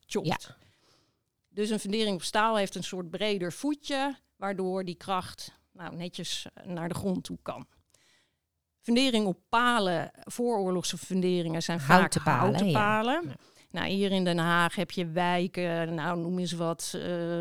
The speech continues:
Speaker 1: v-, p-, p-, Zuiderhout,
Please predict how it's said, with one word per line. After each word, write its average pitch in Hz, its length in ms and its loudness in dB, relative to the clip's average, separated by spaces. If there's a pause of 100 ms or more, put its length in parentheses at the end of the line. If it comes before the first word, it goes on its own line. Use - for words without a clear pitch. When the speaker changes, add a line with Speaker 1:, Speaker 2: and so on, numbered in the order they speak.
(500)
Speaker 1:
v-, 170 100 -2 (140)
p-, 185 100 -4 (160)
p-, 226 380 0 (400)
Zuiderhout, 185 960 2